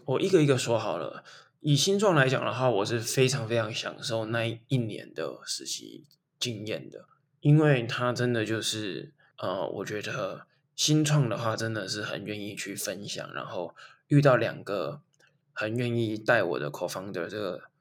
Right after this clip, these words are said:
我觉得就是上辈子烧了好香。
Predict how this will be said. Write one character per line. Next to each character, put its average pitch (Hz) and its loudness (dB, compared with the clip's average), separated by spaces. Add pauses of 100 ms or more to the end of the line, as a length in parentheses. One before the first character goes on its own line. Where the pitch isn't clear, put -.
(300)
我 101 -10
觉 104 -8
得 95 -4
就 98 -10
是 98 -6
上 110 -2
辈 110 -4
子 98 -6
烧 95 2
了 90 0
好 - -4
香。 - -10